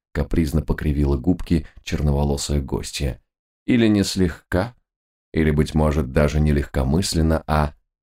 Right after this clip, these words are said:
туповато. Безоглядно влюбиться в Бесогона, это, знаешь ли, чревато многими сложностями".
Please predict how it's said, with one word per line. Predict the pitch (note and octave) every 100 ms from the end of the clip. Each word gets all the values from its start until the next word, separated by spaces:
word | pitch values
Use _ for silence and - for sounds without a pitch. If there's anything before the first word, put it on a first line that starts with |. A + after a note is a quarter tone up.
| _
туповато. | - - D#2+ C#2+ G2+ C#3 - - _ _ _ _ _ -
Безоглядно | F2+ F#2+ E2 E2+ D2 F#2+ C3+ G2
влюбиться | F2 E2+ D#2+ A2 - G2+
в | D#2+
Бесогона, | D#2 F2 - E2+ D#2 F#2 A2+ F2 D#2 - _
это, | - - E2+
знаешь | D#2 E2+ E2+ D#2+
ли, | E2 D#2+ - _ _
чревато | - G#2+ F#2 E2+ A#2 D#3 A2
многими | G2 F#2+ D3 D3 D#3
сложностями". | D#3 D#3 C3+ C#2+ D2+ D2 D2+ C#2+ C#2